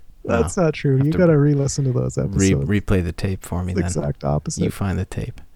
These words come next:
Speaker 2: Yeah.
Speaker 1: <clears throat> Anyway, Anderson's gonna go up against Query. What a fucking terrible quarterfinal.
Speaker 2: Yeah, that's pretty bad.
Speaker 1: It is bad. And then our boy,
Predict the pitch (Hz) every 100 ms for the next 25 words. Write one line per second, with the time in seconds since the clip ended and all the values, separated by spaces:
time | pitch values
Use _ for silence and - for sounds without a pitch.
0 | - 170 151 147 - - 156 147 113 143
1 | 120 95 120 131 131 127 113 110 107 107
2 | 107 107 98 98 - - - - - -
3 | 139 123 90 90 - 143 131 104 - -
4 | - 131 127 110 92 - - 131 123 117
5 | 110 95 110 92 92 - - - - -
6 | - 127 123 131 - 143 127 - 110 127
7 | - 113 110 - - 127 - - - _
8 | - - - - - 131 160 160 127 127
9 | 107 87